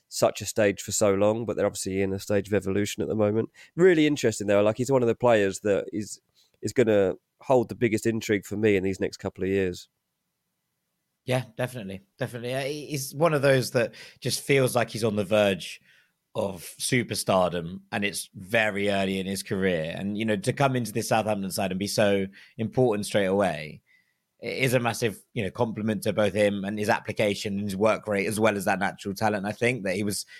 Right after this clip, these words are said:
Speaker 2: just ready for it. And it's been a move, I think, that's been a success for everybody. So you look at it and think, "Well, where's, where's the next step?" And the next step feels like it's on the international stage. And it's gonna be a real, again, you know, I felt like I said this for Turkey, but this is massive for Belgium.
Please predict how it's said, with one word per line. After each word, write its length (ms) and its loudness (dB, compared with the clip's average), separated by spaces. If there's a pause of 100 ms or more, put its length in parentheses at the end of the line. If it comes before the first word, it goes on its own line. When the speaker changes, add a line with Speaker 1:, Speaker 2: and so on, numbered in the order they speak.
(100)
Speaker 2:
just 200 0
ready 240 0
for 280 -2
it. 140 -4 (300)
And 380 -2
it's 180 -6
been 160 2
a 20 4
move, 260 2
I 60 0
think, 160 -2
that's 160 -6
been 120 -6
a 40 -8
success 400 -2
for 100 -8
everybody. 540 -4
So 300 2 (400)
you 80 2
look 180 2
at 80 4
it 80 4
and 100 -6
think, 240 0
"Well, 180 2
where's, 300 4
where's 220 4
the 80 -2
next 240 0
step?" 340 0
And 120 -2
the 40 -2
next 200 -4
step 260 -2
feels 220 4
like 100 2
it's 100 -10
on 100 0
the 60 -2
international 420 -4
stage. 300 2
And 120 -4 (600)
it's 180 0
gonna 120 0
be 120 4
a 40 6
real, 540 2 (260)
again, 380 0
you 80 -6
know, 80 0
I 80 0
felt 160 2
like 120 -2
I 40 -6
said 160 -2
this 120 -10
for 60 -10
Turkey, 400 2
but 180 -6 (760)
this 240 0
is 120 -6
massive 600 -4
for 100 -14
Belgium. 480 -12